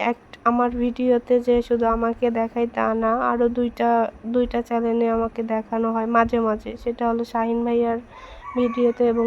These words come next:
লুৎফা ভাইয়ার ভিডিওতে, ঠিক আছে? তো বেশি কিছু আর বললাম না। আমার, আমরা যে বাড়িতে থাকি টিউবওয়েল পার, আর এই সাপ, মানে এই, এই জায়গাটা, মানে যেখানে প্রায় দুই তিন হাত জায়গা ইয়া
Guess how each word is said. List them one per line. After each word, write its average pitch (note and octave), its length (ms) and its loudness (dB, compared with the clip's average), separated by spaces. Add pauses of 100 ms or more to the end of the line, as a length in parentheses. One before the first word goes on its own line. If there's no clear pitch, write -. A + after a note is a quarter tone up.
লুৎফা A3+ 380 -2
ভাইয়ার A3 380 0
ভিডিওতে, A3 500 -4 (920)
ঠিক B3+ 160 0 (100)
আছে? B3 140 -6 (100)
তো A#3+ 60 -6 (100)
বেশি A#3 280 0
কিছু A#3+ 200 -6
আর A#3 80 0 (120)
বললাম G#3+ 320 0 (100)
না। B3+ 80 -12 (800)
আমার, C4 300 4 (200)
আমরা B3+ 280 2 (200)
যে B3+ 180 4
বাড়িতে A#3+ 320 2 (100)
থাকি B3 220 -2 (100)
টিউবওয়েল B3 460 2
পার, A#3+ 200 4 (400)
আর A#3 100 2 (180)
এই A#3+ 80 0 (100)
সাপ, A#3+ 220 0 (180)
মানে A#3 200 -2 (200)
এই, B3 80 0 (240)
এই B3 80 2 (100)
জায়গাটা, A3 400 -4 (180)
মানে A#3 160 -4 (120)
যেখানে A3+ 360 -2 (240)
প্রায় A#3+ 340 0 (180)
দুই A#3+ 160 0 (180)
তিন C4+ 180 2 (120)
হাত C4 180 -2 (520)
জায়গা A#3 300 -2 (160)
ইয়া G#3+ 180 -2